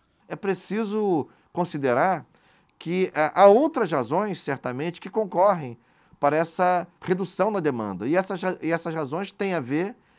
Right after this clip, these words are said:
com a qualidade do sistema, não é? Os usuários não querem ficar esperando nas estações sem, sem prazo para que o trem passe, não é? As estações inseguras, as estações, eh, eh, com problema de acessibilidade.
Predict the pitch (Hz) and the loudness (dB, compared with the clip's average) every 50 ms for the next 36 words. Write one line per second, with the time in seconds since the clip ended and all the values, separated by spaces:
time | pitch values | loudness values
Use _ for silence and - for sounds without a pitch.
0 | _ - - 208 - 220 226 226 220 165 185 202 220 208 196 208 185 - 214 - | _ -4 -4 -2 2 2 0 2 2 4 4 4 4 2 -4 -6 -6 -8 -8 -4
1 | - 175 170 165 151 143 _ _ _ - 110 113 127 156 190 - _ _ _ _ | -4 -4 -4 -4 -6 -10 _ _ _ -10 -8 -6 -6 -6 -8 -12 _ _ _ _
2 | _ _ _ _ - 127 131 120 135 143 131 151 147 147 160 180 185 190 226 202 | _ _ _ _ -8 -6 -4 -4 -2 -2 2 4 6 6 6 4 2 0 -2 -2
3 | - 190 196 208 185 214 190 - 185 190 180 - - 208 170 180 180 180 175 160 | -2 -2 -2 -2 -4 -4 -4 -2 -2 -2 -2 -4 -4 -2 -2 -2 -2 -2 -4 -4
4 | 143 - - 156 135 - - 147 160 185 214 226 - - - _ _ _ _ _ | -4 -4 -4 -4 -4 -4 -6 -6 -6 -6 -8 -10 -12 -12 -14 _ _ _ _ _
5 | _ _ - - - - 180 190 202 214 214 214 214 214 208 196 180 143 - _ | _ _ -14 -8 -4 -2 0 0 2 0 0 0 -2 -2 -2 -2 -4 -6 -8 _
6 | _ - - - - 196 185 190 190 170 170 180 190 175 190 - - 190 180 196 | _ -20 -8 -4 -4 -4 -2 0 2 4 6 6 4 2 2 -2 -2 -2 -2 -4
7 | - - 175 196 185 - 160 160 170 165 - - - - _ _ - - 110 120 | -4 -2 -2 0 2 4 4 4 4 2 -2 -8 -12 -14 _ _ -10 -6 -4 -2
8 | 139 156 156 _ _ _ _ - 147 147 - - 170 151 - - 185 202 214 208 | -2 -4 -6 _ _ _ _ -2 -2 0 0 0 -2 0 0 -2 -2 -2 -2 -4
9 | - - - 196 208 185 - 226 175 165 185 202 196 165 135 113 - - - _ | -6 -6 -6 -6 -6 -4 -4 -4 -4 0 2 2 4 2 2 -2 -4 -8 -16 _
10 | _ - - _ - 127 139 139 127 - - 151 139 - - 170 185 202 214 214 | _ -20 -16 _ -2 -2 -2 -2 -2 -2 -2 -2 -2 -2 0 0 0 0 -2 -4
11 | 208 - - - 160 156 - 151 151 151 151 147 - 165 165 - 185 156 147 185 | -6 -8 -6 -4 -2 -2 -2 -2 -2 -2 -2 -4 -4 -6 -4 -2 0 0 2 2
12 | 202 208 190 202 190 - 196 - - 185 202 214 220 180 160 165 175 180 160 139 | 0 0 0 -2 -2 -4 -6 -6 -6 -6 -4 -2 0 4 4 6 6 4 0 -4
13 | - | -8